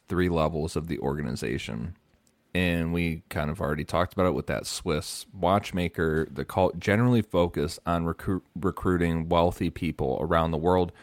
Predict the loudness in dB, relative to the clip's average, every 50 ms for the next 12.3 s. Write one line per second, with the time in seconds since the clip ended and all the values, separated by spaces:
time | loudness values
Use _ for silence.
0 | -20 _ _ -4 0 2 2 2 2 2 2 2 2 2 2 2 0 0 -2 -2
1 | -4 -2 -2 -4 -2 -2 0 2 2 0 0 -2 -4 -4 -4 -6 -2 0 2 2
2 | 2 2 0 -4 -8 -6 -4 -2 -2 -2 -4 -4 -6 -6 -6 -4 -2 -2 -2 -2
3 | -2 -4 -6 -8 -10 _ _ _ _ _ _ -8 -4 -2 0 4 4 6 6 6
4 | 6 6 4 4 2 0 0 2 2 2 2 2 2 2 2 2 2 0 0 0
5 | 0 -2 -4 -6 -10 -14 -18 _ _ _ _ _ _ _ _ -2 2 2 2 2
6 | 2 0 -2 -2 -4 -6 -10 -8 -2 0 0 2 4 2 2 2 0 2 4 4
7 | 4 4 4 4 4 4 2 0 0 0 2 2 4 4 2 2 0 0 -2 -4
8 | -6 -12 _ _ _ _ _ _ _ -16 -8 -4 0 0 2 2 2 0 0 -2
9 | 0 0 0 0 -2 -4 -2 2 4 6 6 6 6 4 4 2 2 2 0 -4
10 | -8 -18 _ _ _ _ -6 -4 -4 -2 0 0 2 2 2 2 2 2 2 2
11 | 2 0 0 0 0 0 0 -2 -6 -6 -4 0 2 2 2 0 0 0 0 2
12 | 2 2 0 -2 -4 -8